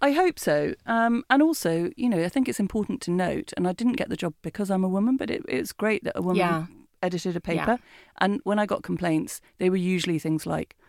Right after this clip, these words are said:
Speaker 1: "You've got too many women in the newspaper." And I'm like, "Well, suck it up, guys, because y-, it's been your way for a long
Speaker 2: <laughs>
Speaker 1: time."
Speaker 2: Yeah,
Speaker 1: you
Speaker 2: exactly.
Speaker 1: know?
Speaker 2: That's what I say.
Speaker 1: And
Speaker 2: I'm constantly
Speaker 1: <laughs> Yeah,
Speaker 2: saying that
Speaker 1: yeah.
Speaker 2: to people, being like, "You know, it's, they're not necessarily better than us, but they keep getting the work." And I'm like,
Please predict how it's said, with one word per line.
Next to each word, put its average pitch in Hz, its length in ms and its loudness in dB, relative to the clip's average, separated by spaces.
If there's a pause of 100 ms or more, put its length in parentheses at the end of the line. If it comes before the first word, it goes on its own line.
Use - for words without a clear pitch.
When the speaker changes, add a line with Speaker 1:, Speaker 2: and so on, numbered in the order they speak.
Speaker 1:
"You've - 220 -4
got - 180 -6
too - 180 -6
many - 220 -2
women - 300 -2
in - 80 -4
the - 80 -8
newspaper." 175 460 -6
And 170 120 -2
I'm 180 120 -2
like, 196 180 -4 (160)
"Well, 247 220 -6
suck - 300 -6
it 285 60 0
up, 320 200 -4
guys, 175 240 -2
because 220 280 -4
y-, 175 140 -4
it's 214 80 -4
been 247 160 4
your 262 240 2
way 233 160 2
for 214 120 -4
a 214 60 0
long 220 160 2
Speaker 2:
<laughs> 233 80 2
Speaker 1:
time." 294 300 6
Speaker 2:
Yeah, 277 220 10
Speaker 1:
you 233 100 4
Speaker 2:
exactly. - 320 4
Speaker 1:
know? 605 80 2
Speaker 2:
That's 277 200 6
what 262 120 6
I 247 160 8
say. - 320 4
Speaker 1:
And 226 180 2 (220)
Speaker 2:
I'm - 320 4
constantly 339 440 4
Speaker 1:
<laughs> - 20 6
Yeah, - 60 4
Speaker 2:
saying 185 300 6
that 165 120 4
Speaker 1:
yeah. - 80 2
Speaker 2:
to 208 100 0
people, 196 240 0
being 202 140 4
like, 196 120 0
"You 214 60 2
know, 220 100 2
it's, 190 180 -4
they're 214 120 2
not 254 160 2
necessarily 233 560 0
better 208 320 0
than 185 160 0
us, 151 240 -4
but 180 140 -6
they 180 100 0
keep 214 200 -6
getting 190 200 0
the 180 80 -2
work." 185 320 2
And 180 80 0
I'm 185 100 0
like, 190 160 0